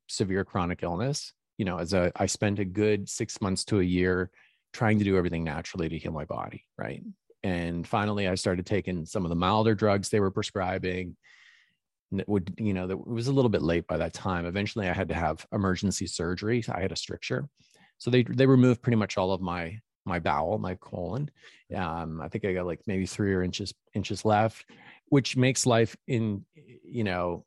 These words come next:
definitely adds a co-, a cer-, a, a certain level of complication to my life, right? How do I operate inside of a practice? How do I operate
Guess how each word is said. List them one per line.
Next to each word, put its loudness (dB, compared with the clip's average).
definitely 2
adds 2
a -2
co-, 0
a 0
cer-, -2
a, 0
a 0
certain 2
level 2
of -2
complication -2
to -6
my -2
life, -8
right? -2
How 2
do 4
I 4
operate 0
inside -2
of -2
a -2
practice? -2
How -2
do -2
I -2
operate -4